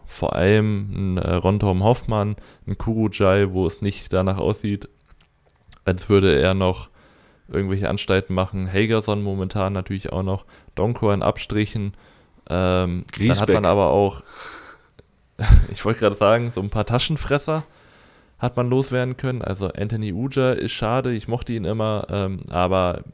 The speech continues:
Speaker 1: frisst halt auch Gehalt. Ein Danilo Wiebe, der später einfach rausrotiert ist. Ihorst, äh, Multop. Also man hat den Kader wirklich ausgedünnt und ausgemistet, was sehr, sehr gut ist.
Speaker 2: Mhm.
Speaker 1: Und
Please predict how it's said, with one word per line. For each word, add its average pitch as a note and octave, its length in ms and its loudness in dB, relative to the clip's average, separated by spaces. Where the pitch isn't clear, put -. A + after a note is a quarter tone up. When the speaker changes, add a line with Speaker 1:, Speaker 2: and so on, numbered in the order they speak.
Speaker 1:
frisst - 320 -10
halt F#2+ 100 -4
auch G#2+ 220 -4
Gehalt. G2 480 -2
Ein F#2 360 -6
Danilo F#2+ 420 -2
Wiebe, G#2+ 320 -2
der G2 160 -2
später G2+ 320 -6
einfach F#2+ 300 -6
rausrotiert G2+ 640 -4
ist. - 300 -8
Ihorst, G2 1080 -2
äh, F2+ 160 -4
Multop. G2+ 400 -6
Also F#2+ 180 -2
man G#2+ 140 -2
hat A#2+ 140 -4
den A2+ 100 -8
Kader A2+ 260 -4
wirklich A2 280 -8
ausgedünnt C3 640 -6
und - 120 -8
ausgemistet, D3 840 -4
was F#2+ 160 -4
sehr, A#2 160 2
sehr A#2+ 140 0
gut A#2+ 220 -6
ist. - 220 -4
Speaker 2:
Mhm. E2 300 -4
Speaker 1:
Und A#2+ 440 -4